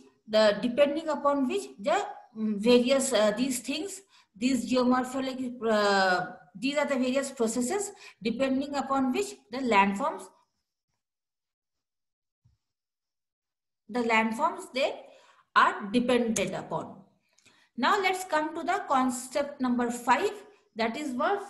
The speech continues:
as the different erosional agencies act upon the Earth's surface, there is produced a sequence of landforms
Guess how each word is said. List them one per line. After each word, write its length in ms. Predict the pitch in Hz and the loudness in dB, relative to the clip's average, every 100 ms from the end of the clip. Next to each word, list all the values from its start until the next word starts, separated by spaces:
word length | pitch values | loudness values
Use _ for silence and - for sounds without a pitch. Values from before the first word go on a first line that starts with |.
| - | -6
as 380 | 233 277 392 370 | 0 2 2 2
the 160 | 320 220 | 2 2
different 580 | 254 - 320 403 - - - _ | -2 -2 -2 -2 -6 -14 -20 _
erosional 540 | 240 285 320 339 339 339 | -6 -2 0 0 -4 -2
agencies 680 | 233 226 240 240 285 311 - - | -2 0 0 0 -4 -6 -6 -4
act 380 | 220 294 311 - | 2 2 0 -8
upon 360 | 247 262 247 | -2 0 0
the 160 | 240 226 | -2 0
Earth's 300 | 220 226 - | 0 0 -2
surface, 640 | 214 196 196 196 339 - - _ _ _ _ | 0 0 0 -2 -4 -4 -12 _ _ _ _
there 260 | 196 302 | 0 2
is 180 | 339 349 - | 2 -4 -4
produced 520 | 254 214 311 392 392 - | -2 0 0 0 0 -4
a 80 | 262 | -4
sequence 800 | - - 302 - 359 403 392 320 | -4 -8 -8 -8 -2 0 2 0
of 200 | 247 226 | 0 2
landforms 840 | 220 202 202 - 247 - - - | 2 2 -2 -2 -2 -2 -6 -16